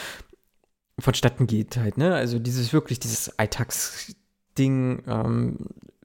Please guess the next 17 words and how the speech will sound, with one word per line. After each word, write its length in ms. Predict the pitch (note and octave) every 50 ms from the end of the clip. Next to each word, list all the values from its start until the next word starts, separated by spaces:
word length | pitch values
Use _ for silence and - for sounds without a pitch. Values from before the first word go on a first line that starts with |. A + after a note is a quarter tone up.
| _ _ _ _
so 160 | - - E3
dass 600 | - C3 A#2+ - - - - - - - - - - - - - - - - - - - - - - - - - _ _ _ _ _ _ _ _ -
man 160 | - B2 B2
ja 140 | B2 A#2 -
auch 140 | A#2 C3 -
sieht, 320 | - - C3 C3+ C#3 -
okay, 320 | - B2+ - - C#3 C3
das 180 | B2+ B2+ A#2 -
sind 180 | - D3+ C#3+ C3
halt 180 | A#2+ A2+ -
wirklich 280 | - B2 - - - -
zwei 420 | - - - A#2 A2+ A2+ - -
abgebrühte 760 | - - - - - B2 - A#2 G#2+ A2+ - - - - B2 A2
Motherfucker 840 | G#2+ A2 A2 A2+ A#2+ A2+ G#2+ - - C#3 - - D#3 D3 C#3+ C#3
so 240 | B2+ B2 C#3+ D3+ D3
und, 460 | C#3+ - A#2 A2+ A#2 A#2 A2+ - - -
ähm, 340 | - A2+ A2 A2 A2 A2 A2